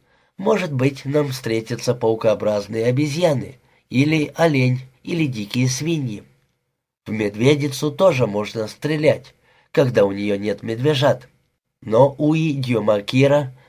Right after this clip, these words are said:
надо убить копьем. В эту пору он ищет себе самку, он злой, не уступает дорогу человеку, а идет на него. Да и Уи Мауэра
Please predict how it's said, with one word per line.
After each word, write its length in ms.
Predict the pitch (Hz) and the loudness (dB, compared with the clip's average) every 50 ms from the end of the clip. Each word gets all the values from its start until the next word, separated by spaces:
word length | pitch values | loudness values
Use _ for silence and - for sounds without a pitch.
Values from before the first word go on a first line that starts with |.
| _ _ - | _ _ -10
надо 400 | - 98 104 117 113 123 127 123 | -4 0 0 0 2 2 0 0
убить 380 | 131 135 127 123 127 123 127 | 0 -4 -2 0 0 -2 0
копьем. 540 | - 147 147 131 135 170 180 160 127 - - - _ _ _ _ _ _ _ _ _ _ - | 0 -2 -2 -2 0 2 2 2 2 0 -8 -16 _ _ _ _ _ _ _ _ _ _ 0
В 60 | - | 2
эту 260 | 220 220 214 220 185 | 4 4 4 2 -2
пору 360 | 156 131 147 156 170 175 170 165 | -2 2 4 4 6 4 4 0
он 200 | - 170 170 151 | 0 -2 -4 -4
ищет 460 | - 131 123 117 - - - 117 - | -4 -4 -4 -4 -4 -6 -8 -8 -8
себе 280 | - 131 127 139 143 | -4 -2 0 0 0
самку, 580 | 131 - - 185 175 147 127 127 - - - - _ - | 0 2 2 2 2 2 -2 -4 -10 -14 -14 -16 _ -10
он 240 | - 117 117 117 | -8 -6 -6 -6
злой, 460 | 104 104 113 139 170 165 139 - - - _ _ _ _ _ - | -8 -8 -2 2 4 4 4 2 -4 -12 _ _ _ _ _ -8
не 140 | 107 107 | -6 -4
уступает 680 | 113 110 110 - - 143 139 131 190 185 170 139 101 92 | -4 -4 -6 -6 -6 -4 -2 2 4 4 4 4 0 0
дорогу 380 | 113 110 107 107 104 101 107 104 | 0 0 0 0 -2 -4 -6 -8
человеку, 720 | - - 123 120 131 127 127 131 117 - - 92 90 - _ _ _ - - - | -6 -6 -2 2 2 2 4 2 0 0 -4 -14 -16 -18 _ _ _ -20 -8 0
а 120 | 156 160 | 0 2
идет 420 | 139 131 113 107 120 117 123 123 - - | 2 2 0 0 0 -2 -2 -2 -8 -12
на 160 | 107 110 110 | -8 -8 -6
него. 380 | 107 107 104 98 101 90 85 - _ _ _ _ _ _ _ _ _ _ _ _ _ - | -6 -6 -6 -6 -6 -8 -8 -12 _ _ _ _ _ _ _ _ _ _ _ _ _ -2
Да 180 | 139 147 180 | 4 6 6
и 340 | 190 - - 175 165 165 - - | 6 6 2 -4 -4 -6 -4 0
Уи 460 | 151 143 135 147 156 156 160 151 135 | 0 2 2 2 2 0 0 -2 -2
Мауэра 760 | 127 135 139 135 127 113 110 110 113 123 131 127 139 135 131 | -2 2 4 4 4 6 4 4 4 4 4 4 2 0 -2